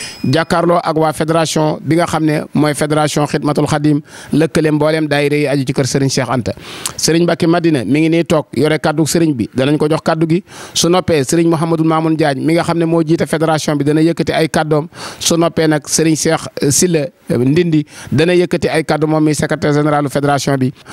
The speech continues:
Su noppee, Soxna Ndey Diop dana wax ci turu jigéen ñi di sëti Maam Cheikh Anta yi, di sëti Serigne Modou Mamoun yi, ngir ñu woote bis boobu, waaye fàttaliwaat nit ñi bisub Serigne Modou Rokhaya jàmbaar ja. Ci, ñu xam nag ne Serigne bi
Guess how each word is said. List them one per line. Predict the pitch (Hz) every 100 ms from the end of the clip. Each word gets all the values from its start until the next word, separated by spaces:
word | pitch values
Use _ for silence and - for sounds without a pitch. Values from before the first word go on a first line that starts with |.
| -
Su | - 165
noppee, | 165 156 151
Soxna | 143 151 156
Ndey | 147 143
Diop | 143
dana | 139 143
wax | 139 -
ci |
turu | 147 151 135
jigéen | 143 147
ñi | 135 139 -
di | 143
sëti | - 147
Maam | 143 139
Cheikh | 131 127
Anta | 139 135
yi, | 135
di | 123
sëti | 143 131
Serigne | 139 131
Modou | 131 127
Mamoun | 127 127
yi, | 120 123 - - - -
ngir | 151
ñu | 156 165
woote | 170 170 175
bis | 160 147
boobu, | 156 147
waaye | 147 147
fàttaliwaat | 165 160 165 160 151
nit | 151
ñi | 139
bisub | 139 151 135
Serigne | 156 147
Modou | 143 139
Rokhaya | 143 143 135
jàmbaar | 143 143 139 127
ja. | 127 - - - -
Ci, | - -
ñu | 131 165
xam | - 190
nag | 180 170
ne | 160
Serigne | 160 160 147
bi | 139